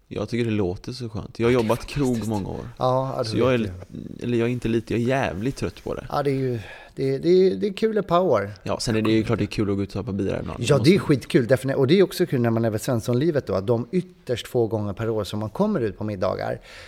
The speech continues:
Speaker 2: då är man ju taggad som en jävla iller, alltså. <laughs> Då, då är det skitkul.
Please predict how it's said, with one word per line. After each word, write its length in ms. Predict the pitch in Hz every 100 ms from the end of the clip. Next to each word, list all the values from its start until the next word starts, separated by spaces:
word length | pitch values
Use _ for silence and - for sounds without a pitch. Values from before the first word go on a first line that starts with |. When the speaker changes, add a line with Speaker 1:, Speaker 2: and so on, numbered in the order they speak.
| -
Speaker 2:
då 120 | 107
är 80 | 123
man 140 | 123
ju 60 | 113
taggad 480 | 110 117 98 98 98
som 220 | 101 98
en 200 | 101 98
jävla 260 | 104 95 101 -
iller, 400 | - 160 139 107
alltså. 380 | 104 98 - 104 -
<laughs> 60 |
Då, 160 | 117 123 - 160 95
då 80 |
är 240 | 143 135 135
det 200 | 127 117
skitkul. 1120 | - - 139 98 - - - 151 - 104